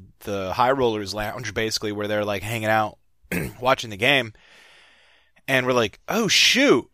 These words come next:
we should sit down." So we sat down, got some drinks, started, and, you know, these guys had, like, money rolling on this game.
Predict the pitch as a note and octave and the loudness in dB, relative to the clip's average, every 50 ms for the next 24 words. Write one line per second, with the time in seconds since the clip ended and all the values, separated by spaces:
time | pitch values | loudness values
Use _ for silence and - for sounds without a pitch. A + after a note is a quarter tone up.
0 | _ _ - - E3+ D#3+ - F3 D3+ - - G3 F#3+ A#3+ A#3+ B2+ - E3 D#3+ - | _ _ -4 -2 -2 0 0 0 2 4 4 4 6 4 2 2 2 0 2 4
1 | - F3+ D#3+ B2 B2+ C#3+ G3+ A3+ D#3+ D#3 D#3 - D3 B2+ A2 C3 D3 F#3+ A3 - | 4 4 4 6 6 6 6 6 6 4 4 4 2 -4 -2 0 0 0 0 0
2 | - - D3 D3+ D3+ C#3 - - - B2+ B2+ B2 B2 A#2+ - - C3 B2+ A#2+ A2+ | 2 4 4 4 4 2 -2 -2 0 0 0 0 -2 -8 -10 -8 -6 -2 -2 -2
3 | A2 A2+ A2 - - A#2 B2+ C3 B2 - C3+ C#3+ C#3+ - C#3+ C3 A#2 G#2 G2 F#2 | -2 -4 -6 -12 -12 -8 -6 -4 2 4 6 6 6 4 2 0 0 0 -4 -10
4 | F2+ - G#2+ A2 A2 B2 D3 D#3+ D3+ A#2 A2+ A2 A2 A2 G#2+ G#2 G#2+ G#2+ G#2 - | -12 -12 -12 -6 -2 0 2 2 2 2 2 2 0 0 0 -2 -2 -4 -6 -6
5 | - A2+ G#2+ G#2+ G#2+ G#2+ A2 - | -6 -4 -4 -4 -4 -6 -10 -14